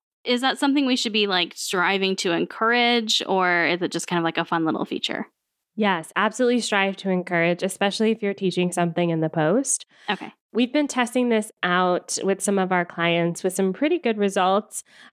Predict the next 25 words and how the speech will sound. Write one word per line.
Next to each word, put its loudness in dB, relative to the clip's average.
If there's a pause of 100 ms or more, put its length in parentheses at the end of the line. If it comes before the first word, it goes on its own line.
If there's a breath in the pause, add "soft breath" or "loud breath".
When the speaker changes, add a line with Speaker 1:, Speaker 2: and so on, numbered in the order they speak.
Speaker 2:
but 2
it -2
kind 2
of 2 (200)
works 0
best 0
if -4
you're 2
teaching -4
something. -2
So -2
give -2
them 2
a 2
reason 0
to -2
save -2
the -4
post. -2 (580 loud breath)
But 0
it 0
really 4
helps -2
'cause -4
Instagram 0